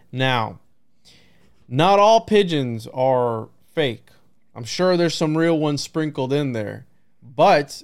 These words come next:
I mean, as of the most recent thing I saw was on Joe Rogan. There was a lady on there talking about how they had genetically altered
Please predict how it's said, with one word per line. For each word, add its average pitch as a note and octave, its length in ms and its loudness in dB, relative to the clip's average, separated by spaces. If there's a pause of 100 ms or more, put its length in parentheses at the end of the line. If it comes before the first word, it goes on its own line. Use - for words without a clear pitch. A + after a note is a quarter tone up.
I C#3+ 140 -2
mean, C#3+ 180 0
as D#3+ 240 0
of A#2+ 240 -4 (1400)
the C3+ 160 0
most D3 440 2
recent F3+ 300 -4
thing C#3+ 140 -4
I C#3 100 -2
saw C3 320 0
was B2 240 0
on A#2+ 200 -4
Joe B2+ 200 0
Rogan. D3 380 0
There C3 100 0
was B2 140 -2
a B2 60 0
lady A#2+ 260 -2
on A#2 160 -4
there A#2 140 -4
talking A#2+ 340 -4
about A#2 300 -2
how A#2+ 160 -2
they B2 240 -2
had A#2 480 0 (840)
genetically C3+ 580 2
altered A#2+ 720 0